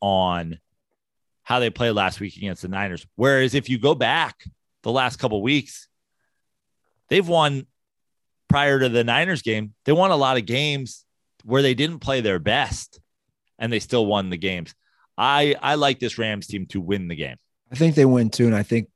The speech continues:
Speaker 2: it will be close. To me, I think the difference is the Rams defense in this game. You know, you still don't have DeAndre Hopkins. And this is an experience. This is a Rams team who, let's not forget,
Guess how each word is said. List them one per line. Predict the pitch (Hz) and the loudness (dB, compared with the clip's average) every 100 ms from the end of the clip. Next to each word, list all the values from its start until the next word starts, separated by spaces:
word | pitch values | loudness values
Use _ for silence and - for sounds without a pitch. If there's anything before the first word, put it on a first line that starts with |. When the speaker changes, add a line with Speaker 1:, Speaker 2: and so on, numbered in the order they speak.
| _ - | _ -8
Speaker 2:
it | 113 101 | -6 -2
will | 113 117 | 2 4
be | 113 | 2
close. | - 110 107 107 - - - _ - - _ _ _ _ _ _ _ _ - | 0 0 2 0 -4 -12 -18 _ -20 -20 _ _ _ _ _ _ _ _ -12
To | 110 | -4
me, | 120 123 | 0 2
I | 110 | 2
think | 113 101 | 0 -2
the | 92 | -4
difference | 104 104 95 - | -4 -4 -8 -8
is | 87 | -8
the | 87 | -4
Rams | 85 87 80 | -2 -2 -4
defense | 85 80 90 87 - | -4 -4 -2 -4 -2
in | 92 | -4
this | 92 | -4
game. | - 92 90 90 _ _ _ _ _ _ _ _ - | -2 -2 -2 -6 _ _ _ _ _ _ _ _ -4
You | |
know, | 85 73 | -2 -2
you | 65 | -6
still | 101 147 127 | -2 2 4
don't | 110 | 4
have | 98 | 2
DeAndre | 82 78 78 80 | -2 -4 -4 -6
Hopkins. | 78 - - 67 - - _ _ _ _ _ _ _ _ _ _ - | -6 -8 -12 -12 -12 -14 _ _ _ _ _ _ _ _ _ _ -8
And | 78 71 69 65 - _ _ _ _ _ _ - | -6 -4 -6 -8 -14 _ _ _ _ _ _ -4
this | 104 113 | -2 0
is | 107 | 0
an | |
experience. | 95 - - - 117 110 107 - - | 0 -2 -6 0 2 4 2 0 -12
This | 240 | -6
is | 254 | 0
a | 190 | 2
Rams | 117 117 123 120 | 4 4 2 0
team | - 110 98 | -2 -2 0
who, | 95 | 2
let's | 110 117 | 2 2
not | 120 104 | 0 -2
forget, | 95 87 90 92 90 | -4 -8 -4 -2 -2